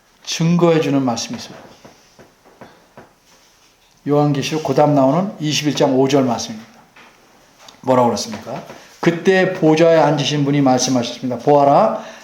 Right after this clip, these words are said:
내가 모든 것을 새롭게 한다." 또 말씀하셨습니다. "기록하여라." 이 말은, 내가 한 이 말은 신실하고 참되다. 하나님이 하신 말씀이고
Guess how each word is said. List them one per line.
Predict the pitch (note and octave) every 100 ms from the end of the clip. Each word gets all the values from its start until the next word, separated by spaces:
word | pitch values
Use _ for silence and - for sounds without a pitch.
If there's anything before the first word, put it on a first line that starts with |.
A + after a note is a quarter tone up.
| -
내가 | D#3+ F3
모든 | E3+ F3+ F3+
것을 | F3+ F3
새롭게 | F#3 F#3+ F#3
한다." | E3 D3+ A2+ -
또 | C4 D4+
말씀하셨습니다. | D4 A3+ G3+ E3 - C#3 B2+ A#2 G#2+ - - - - - _
"기록하여라." | - C#3 C3+ - A#2+ G#2+ G2+ - - - _ _ - _ _ _ _ _ _ _ _ _ _ _ _ _ _ -
이 | A#2+
말은, | A#2 A2+ F#3+ A#3 - - _ _ _ _ - - -
내가 | A#2 B2 B2 C3
한 | B2
이 |
말은 | A#2+ A#2+ E3 A#3+ - - - - _
신실하고 | - - - F3 D3 D3 B2 C3 F3 - - _ _ _
참되다. | - - C#3+ - A#2 - - - _ _ _ _ _ _ _ _ _ _ - - -
하나님이 | - - A3+ A#3+ B3 B3+
하신 | A#3 A#3 G#3
말씀이고 | F3 - D#3 C3+ E3 A3 -